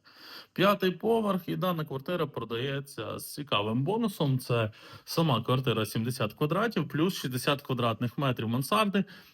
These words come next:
яка знаходиться над цією квартирою, тобто там зверху. Квартира складається з двох кімнат, кухні, двох санвузлів, тобто роздільний санвузол, коридору, двох балконів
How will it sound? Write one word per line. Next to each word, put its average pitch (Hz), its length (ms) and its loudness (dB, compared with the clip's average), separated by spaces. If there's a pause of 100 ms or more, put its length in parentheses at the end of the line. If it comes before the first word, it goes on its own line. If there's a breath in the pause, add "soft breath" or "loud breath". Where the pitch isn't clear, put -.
яка 143 260 0
знаходиться 131 580 0
над 123 320 2
цією 113 400 0
квартирою, 120 520 2
тобто 175 300 -2
там 113 240 4
зверху. 101 380 -2 (920 loud breath)
Квартира 196 360 6
складається 160 520 4
з 120 60 0
двох 143 260 4
кімнат, 220 440 0
кухні, 202 680 0 (100)
двох 135 300 -2
санвузлів, 185 600 0
тобто 170 260 -4
роздільний 147 440 0
санвузол, 131 600 -2
коридору, 165 600 2
двох 135 400 0
балконів 208 720 2